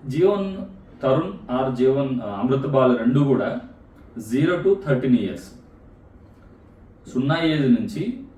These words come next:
పదమూడు సంవత్సరాల వయసు ఉన్న మధ్యలో పిల్లలకు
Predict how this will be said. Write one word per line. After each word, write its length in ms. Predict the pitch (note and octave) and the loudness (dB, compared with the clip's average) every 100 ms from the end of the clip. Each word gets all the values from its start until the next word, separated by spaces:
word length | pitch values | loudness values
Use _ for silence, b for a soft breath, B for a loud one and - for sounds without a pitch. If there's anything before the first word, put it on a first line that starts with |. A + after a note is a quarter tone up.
| - - | -18 -2
పదమూడు 320 | B2 C3 D#3+ | 0 0 0
సంవత్సరాల 480 | D3+ D3 C#3 C#3+ C#3 | -2 -4 -2 0 2
వయసు 360 | B2 A#2 A#2 A#2 | 2 0 -2 0
ఉన్న 120 | A#2 | 0
మధ్యలో 480 | G#2+ G2+ A2+ A#2+ A#2 | 0 -4 0 0 0
పిల్లలకు 760 | - G2+ G2 F#2+ D#3 A3+ - | -4 -4 -4 -4 -4 -4 -6